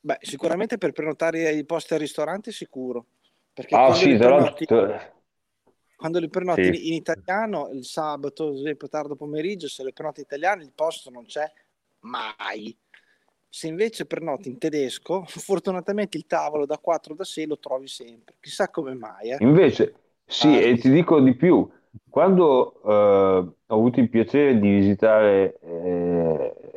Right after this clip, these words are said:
Speaker 2: la valle in cui hai casa, prima o poi riuscirò a, a visitare casa tua, guarda. Diciamo, questa volta sono andato in
Speaker 1: Tanto
Speaker 2: un,
Speaker 1: la visita,
Speaker 2: in
Speaker 1: sì,
Speaker 2: un
Speaker 1: io ti invito, adesso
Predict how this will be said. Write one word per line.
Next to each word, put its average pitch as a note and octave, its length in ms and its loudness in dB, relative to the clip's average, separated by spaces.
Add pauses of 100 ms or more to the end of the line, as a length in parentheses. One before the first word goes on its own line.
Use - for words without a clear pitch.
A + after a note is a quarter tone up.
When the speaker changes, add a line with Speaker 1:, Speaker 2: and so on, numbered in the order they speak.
(360)
Speaker 2:
la F2 140 0
valle G2 480 6
in F2 100 0
cui G2 300 6
hai F2+ 220 6
casa, F2 540 2 (180)
prima A#2 200 6
o B2 80 6
poi D#3 240 6
riuscirò G2 1080 6
a, F2+ 120 -4 (280)
a F2+ 40 0
visitare F#2 720 4
casa F#2 300 2
tua, F#2 240 4
guarda. F2+ 360 4
Diciamo, B2 260 4
questa G#2+ 280 0
volta A2+ 260 2
sono F2+ 220 -4
andato F2+ 180 0
in F#2 100 4
Speaker 1:
Tanto F2+ 240 2
Speaker 2:
un, - 0 -
Speaker 1:
la F2+ 80 -2
visita, E3+ 300 0
Speaker 2:
in F3 40 2
Speaker 1:
sì, F3+ 140 2
Speaker 2:
un - 0 -
Speaker 1:
io E3+ 100 -2
ti - 120 -8
invito, C3+ 400 -14
adesso A#2+ 360 -8